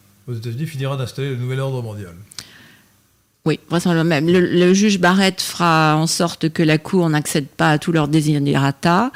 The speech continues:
Speaker 2: euh, mais effectivement, ça serait, ce, ce serait une, une catastrophe mondiale que Biden soit élu, absolument, absolument.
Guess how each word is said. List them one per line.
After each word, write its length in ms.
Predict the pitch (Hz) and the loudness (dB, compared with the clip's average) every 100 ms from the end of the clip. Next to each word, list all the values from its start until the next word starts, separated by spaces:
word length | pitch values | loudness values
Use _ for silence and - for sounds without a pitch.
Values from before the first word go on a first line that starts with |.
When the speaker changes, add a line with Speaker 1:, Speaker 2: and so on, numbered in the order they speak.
| - - - - - | -10 -10 -10 -6 2
Speaker 2:
euh, 320 | 175 160 160 | 4 6 4
mais 480 | 165 180 202 214 208 | 6 6 6 6 6
effectivement, 640 | 185 180 156 - 160 175 | 4 2 -2 -2 -2 0
ça 160 | 202 156 | 0 -2
serait, 400 | 156 - 156 147 | -2 0 0 0
ce, 160 | - 165 | -2 -4
ce 160 | - | -4
serait 180 | 180 208 | -2 -2
une, 240 | 175 175 - | -2 -2 -4
une 120 | 185 | -4
catastrophe 640 | 208 202 190 - 196 - | -4 -4 -4 -4 -8 -6
mondiale 480 | 208 214 208 196 160 | -4 -2 -2 -2 -4
que 80 | 175 | -4
Biden 440 | 151 156 160 160 | 0 0 0 0
soit 220 | 147 - | -2 0
élu, 240 | 156 139 143 | 0 2 0
absolument, 560 | - - 156 147 123 - - | 0 -2 -2 -2 -6 -10 -12
absolument. 500 | - - 165 65 | -12 -10 -8 -10